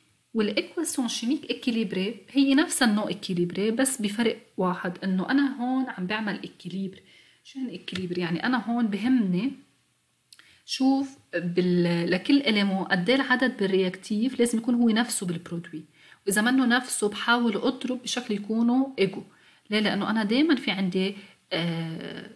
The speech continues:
الإكيليبر، يعني دايمًا في عنا، آه، حسب الوا دي لافوازييه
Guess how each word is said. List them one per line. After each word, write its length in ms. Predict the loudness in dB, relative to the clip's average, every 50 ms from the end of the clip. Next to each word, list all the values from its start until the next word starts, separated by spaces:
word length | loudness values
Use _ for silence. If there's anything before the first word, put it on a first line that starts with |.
| -20 _ _ _ -8
الإكيليبر، 720 | -8 -4 -4 -4 -4 -4 -4 -2 -2 0 0 -2 -4 -4 -8
يعني 200 | -8 -8 -6 -4
دايمًا 460 | -4 -4 -4 -4 -4 -6 -8 -8 -10 -14 -20 -20 -20 _ _ _ _ -12 -12 -10 -10
في 120 | -8 -8
عنا، 800 | -6 -6 -4 -4 -2 0 0 0 0 -2 -4 -6 -6 -6 -6 -6
آه، 20 | -6
حسب 320 | -6 -4 -4 -4 -4 -2
الوا 200 | -2 -2 -4 -4
دي 120 | -4 -4
لافوازييه 720 | -6 -6 -6 -6 -8 -8 -8 -12 -14 -12 -10 -8 -6 -6 -8